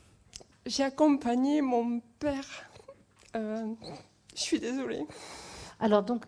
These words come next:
Speaker 2: je te propose, Sophie, de prendre juste quelques secondes pour installer en toi le maître,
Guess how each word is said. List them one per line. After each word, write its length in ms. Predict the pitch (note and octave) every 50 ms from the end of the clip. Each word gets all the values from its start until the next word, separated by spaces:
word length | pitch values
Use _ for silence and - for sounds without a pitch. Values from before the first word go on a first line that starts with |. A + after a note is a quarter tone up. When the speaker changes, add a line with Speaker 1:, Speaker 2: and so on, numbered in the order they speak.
| - -
Speaker 2:
je 100 | C#3 -
te 100 | - -
propose, 340 | G3+ F#3+ A#3+ A3+ - D#4+ E4
Sophie, 420 | - - C4 A#3+ - - D4 F4 F#4 - - - - - - - - - - - - - -
de 500 | G3 F3 G#3+ G#3+ G#3 G3+ G3 G3 F#3 F#3 F3+ F3+
prendre 280 | - - D#4+ E4 D#4 C#4
juste 360 | A#3 A#3+ E4 - - - - B3+ -
quelques 300 | - C#4 C4+ C4+ - C4+
secondes 720 | A#3 - A#3+ A3 G3+ A3 A3+ B3+ D4+ D#4+ A#3 F#3 F3 F#3 F#3+ - - - - - - - -
pour 180 | - A#3+ B3 A#3+ -
installer 580 | - C#4 D4 D4+ D4 - - C4+ C4 B3 B3+ A#3+
en 100 | A#3 A#3
toi 220 | - - A#3 A3+
le 140 | G#3+ G#3+ G3+
maître, 680 | G3 G3 F#3+ G3+ B3+ D4+ - - - - - - -